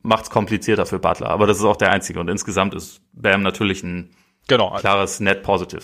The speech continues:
Speaker 1: muss man
Speaker 2: Ja.
Speaker 1: sagen.
Speaker 2: Genau. Nee, es war vielleicht aber auch einfach nix für Butler, wie du sagst, also die, die anderen Looks, die ihm die Defense gegeben hat, ich meine, sie sind selbst im Pick and Roll, hat ja, hat ja Van Gundy auch gesagt, dass die permanent unter dem Block durchgegangen sind, weil sie einfach wussten, okay, am Ende den, den Dreier, entweder nimmt er ihn nicht oder er trifft ihn halt <laughs> nicht, von daher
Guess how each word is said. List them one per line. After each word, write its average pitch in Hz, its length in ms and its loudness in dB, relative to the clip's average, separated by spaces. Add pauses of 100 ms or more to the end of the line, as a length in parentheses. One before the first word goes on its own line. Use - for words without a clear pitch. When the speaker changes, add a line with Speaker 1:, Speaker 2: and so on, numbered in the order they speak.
(140)
Speaker 1:
muss - 140 -18
man 113 60 -2
Speaker 2:
Ja. 104 80 6
Speaker 1:
sagen. - 140 -14 (400)
Speaker 2:
Genau. 113 260 2 (240)
Nee, 147 120 6
es 170 140 -2
war 156 100 6
vielleicht 165 200 -2
aber 147 100 -2
auch 131 40 0
einfach 139 220 2
nix 127 220 0
für 113 80 2
Butler, 101 220 2
wie 113 40 -2
du 123 80 0
sagst, 127 220 2
also 104 180 -2
die, 107 220 -4 (240)
die 113 160 0
anderen 123 260 2
Looks, 135 280 2
die 135 240 -2
ihm 135 100 -6
die 123 120 -6
Defense 156 320 -8
gegeben 143 220 -2
hat, 139 140 4
ich 110 80 -4
meine, 113 100 0
sie 113 140 -2
sind 120 180 0
selbst 117 280 2
im 123 80 -8
Pick 123 160 0
and 110 100 -2
Roll, 139 340 4 (160)
hat 113 160 0
ja, 117 220 4
hat 110 80 0
ja 110 140 -2
Van 110 100 -2
Gundy 117 220 2
auch 120 140 2
gesagt, 120 440 -2
dass 110 120 -2
die - 60 -12
permanent 113 380 0
unter 165 160 2
dem 143 140 2
Block 139 180 2
durchgegangen 131 480 2
sind, 131 180 -2
weil 117 120 4
sie 110 100 2
einfach 107 220 0
wussten, 127 200 -6
okay, 127 280 -2 (520)
am 110 140 -2
Ende 123 420 4
den, 113 220 -4
den 107 160 -4
Dreier, 110 400 4
entweder 113 260 0
nimmt 127 200 0
er 139 80 4
ihn 131 40 2
nicht 135 160 -2
oder 110 140 0
er 107 80 2
trifft 127 220 -4
ihn 127 100 -2
halt 120 140 0
<laughs> 101 80 -2
nicht, 160 120 2
von - 160 -10
daher 110 300 2